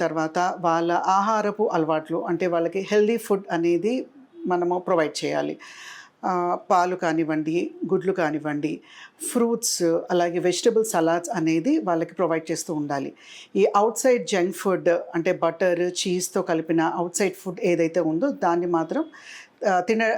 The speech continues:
తినడానికి పర్మిషన్ ఇవ్వకూడదు. అలాగే వాళ్ళది ఫిజికల్ యాక్టివిటీ, అంటే రోజుకి at least ఒక థర్టీ మినిట్స్ అయినా వాళ్ళు ఆడుకోవడానికి వాళ్ళకి టైమ్ ఇవ్వాలి, లేదా ఏదైనా చిన్న చిన్న ఎక్సర్‌సైజెస్ చేయడానికి వాళ్ళకి పర్మిషన్ ఇచ్చినట్లయితే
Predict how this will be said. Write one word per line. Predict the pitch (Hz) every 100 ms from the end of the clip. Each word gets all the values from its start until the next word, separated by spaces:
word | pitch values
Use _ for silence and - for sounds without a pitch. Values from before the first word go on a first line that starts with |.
| -
తినడానికి | 214 214 202 185 -
పర్మిషన్ | 180 180 202 170
ఇవ్వకూడదు. | 156 151 143 139 - - - - 202
అలాగే | 202 208 208 208 202
వాళ్ళది | 190 190 208 294 -
ఫిజికల్ | 240 - 190
యాక్టివిటీ, | 151 156 156 160 170
అంటే | 160 175 170 - 202
రోజుకి | 196 196 196 214 175
at | 185
least | 180 - -
ఒక | 202 202
థర్టీ | 208 240 226
మినిట్స్ | 208 - 185
అయినా | 170 208 320 269 175
వాళ్ళు | 170 165 170 - - - - 180
ఆడుకోవడానికి | 190 196 196 180 175 175 180 170
వాళ్ళకి | 165 -
టైమ్ | 165 165 160
ఇవ్వాలి, | 156 156 170 190
లేదా | 175 175 180 185
ఏదైనా | 190 214 226
చిన్న | 240
చిన్న | 247 240 175
ఎక్సర్‌సైజెస్ | - 202 180 196 -
చేయడానికి | 170 165 165 165 233
వాళ్ళకి | 175 170 -
పర్మిషన్ | 175 185 185 180
ఇచ్చినట్లయితే | 160 170 151 143 139 233